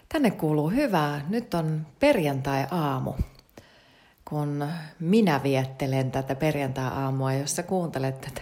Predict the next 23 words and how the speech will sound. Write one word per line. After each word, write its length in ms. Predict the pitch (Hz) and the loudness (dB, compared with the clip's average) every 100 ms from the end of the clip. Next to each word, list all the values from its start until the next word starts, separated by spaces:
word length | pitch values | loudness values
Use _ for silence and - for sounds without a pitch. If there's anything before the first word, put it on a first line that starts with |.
| 175 | 0
jälleen 420 | 160 147 165 139 | 2 4 2 0
kerran 320 | 147 - - | -2 -2 -2
joskus 400 | 139 135 147 131 | -2 -4 -6 0
joulukuussa 640 | 190 247 208 190 156 151 135 | 4 6 4 4 0 0 -2
ja 60 | |
sattuu 380 | 131 135 - 127 | -2 -4 -4 -6
olemaan 280 | 131 123 120 - | -4 -6 -2 2
tiistai-aamu, 840 | 220 190 - 123 - 127 131 131 | 4 4 2 0 0 0 2 0
niin 180 | 131 123 - - - - - - | -2 -6 -12 -18 -18 -20 -18 -10
se 160 | - | -4
ei 120 | 117 | -4
haittaa 600 | 113 117 123 - 127 - - | -2 -6 -8 -4 -2 -2 -2
yhtään 640 | 135 117 - - 131 - | -4 -4 -10 -6 -4 -4
mitään. 680 | - - - - 127 131 - _ - - - - - - - _ - | -6 -8 -8 -6 -6 -6 -12 _ -20 -20 -20 -20 -20 -20 -20 _ -4
Mä 80 | 139 | 0
voin 180 | 123 | 0
sen 180 | 123 139 | 0 0
verran 260 | 131 123 123 | 0 0 -2
kertoa, 540 | 135 127 127 123 120 | -2 -4 -4 -4 -2
että 320 | 123 - 131 120 - - - - - - _ _ _ _ _ _ _ _ _ _ - - | -4 -4 -4 0 0 -2 -8 -12 -16 -18 _ _ _ _ _ _ _ _ _ _ -14 -10
sinne 300 | - 131 123 | -4 -2 2
joulukuun 680 | 127 147 143 135 135 127 120 | 6 8 8 6 4 0 2
kuuntelijoille – 880 | 135 131 131 123 123 127 127 127 | 2 2 0 0 0 0 0 -2